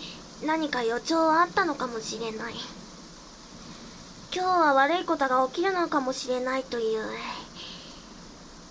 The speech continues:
いやー、参りましたね、これは。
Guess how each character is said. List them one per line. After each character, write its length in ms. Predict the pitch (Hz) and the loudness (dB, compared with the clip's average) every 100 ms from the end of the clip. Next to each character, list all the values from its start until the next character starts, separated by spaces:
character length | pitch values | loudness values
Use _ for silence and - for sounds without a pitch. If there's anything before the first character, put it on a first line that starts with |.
| - - - | -18 -18 -6
い 160 | 330 339 | 2 4
や 720 | 330 302 285 277 269 269 269 | 6 6 4 4 4 4 4
ー、 20 | |
参 280 | 277 330 381 | 4 4 4
り 80 | 392 466 | 4 4
ま 140 | 523 | 4
し 100 | 539 | 2
た 100 | 427 | 2
ね、 380 | 349 330 311 302 | 2 2 2 0
こ 180 | 302 302 | 2 2
れ 160 | 285 | 4
は。 380 | 285 285 277 285 | 4 4 4 4